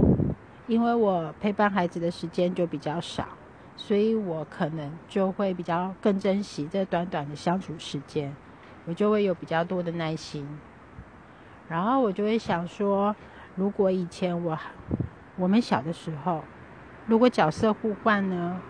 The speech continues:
爸爸如果是那个每天陪伴我们的角色呢，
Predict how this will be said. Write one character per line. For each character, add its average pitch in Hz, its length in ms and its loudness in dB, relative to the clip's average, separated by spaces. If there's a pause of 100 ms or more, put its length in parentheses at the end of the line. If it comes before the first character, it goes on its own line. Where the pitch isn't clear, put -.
(480)
爸 214 140 4
爸 180 420 2 (540)
如 196 160 0
果 196 180 2
是 185 200 -4
那 196 180 -2
个 185 140 -4
每 156 120 -4
天 190 220 -2
陪 196 160 0
伴 196 240 2
我 165 100 0
们 151 160 0
的 156 80 -2
角 151 280 -2
色 196 320 2
呢， 175 320 0